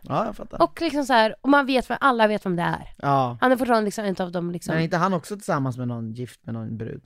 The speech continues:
Speaker 2: Nej.
Speaker 1: Nej.
Speaker 2: Inte vad jag vet.
Speaker 1: Nej, okej.
Speaker 2: Jag, jag, jag tror han är tillsammans nu med Camila Cabello, men Camila Cabello, Cabello. Ah, du, jag ska inte försöka uttala hennes namn. Men något sånt.
Speaker 1: Mm, ja, nej, men det är klart att, eh,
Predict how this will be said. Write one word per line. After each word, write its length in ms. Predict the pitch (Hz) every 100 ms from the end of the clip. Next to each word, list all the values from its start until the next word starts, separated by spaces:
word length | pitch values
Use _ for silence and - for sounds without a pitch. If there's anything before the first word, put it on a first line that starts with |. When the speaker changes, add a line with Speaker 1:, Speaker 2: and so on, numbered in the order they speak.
| _
Speaker 2:
Nej. 300 | 196 185 196 - - _ _ -
Speaker 1:
Nej. 200 | 135 139
Speaker 2:
Inte 140 | 190 202
vad 80 |
jag 200 | 196 214
vet. 300 | 233 - - -
Speaker 1:
Nej, 240 | 143 151
okej. 240 | 139 139 113 _ _ _ _ _ _
Speaker 2:
Jag, 300 | - 285 277
jag, 280 | 277 277 269 87 214
jag 160 | 240
tror 200 | - 320
han 100 | 339
är 40 | 277
tillsammans 440 | 208 226 202 214
nu 80 | 202
med 120 | 190
Camila 340 | - 185 180
Cabello, 540 | 170 185 170 170 185 190
men 400 | 185 185 185 185 -
Camila 400 | - 196 185 185
Cabello, 400 | 180 190 185 180 -
Cabello. 260 | - 196 -
Ah, 180 | - - - - -
du, 80 | 170
jag 120 | 160
ska 120 | -
inte 100 | 170
försöka 260 | - 170 175
uttala 300 | 170 170 165
hennes 220 | 170 165
namn. 260 | 190 175 170 _ _ -
Men 180 | - 254
något 160 | 240
sånt. 360 | - 165 - -
Speaker 1:
Mm, 380 | 170 180 185 202
ja, 320 | 180 180 214 185
nej, 300 | 190 202 233
men 120 | 220
det 60 |
är 40 | 226
klart 260 | 254 226
att, 200 | 220 208
eh, 260 | 214 208 202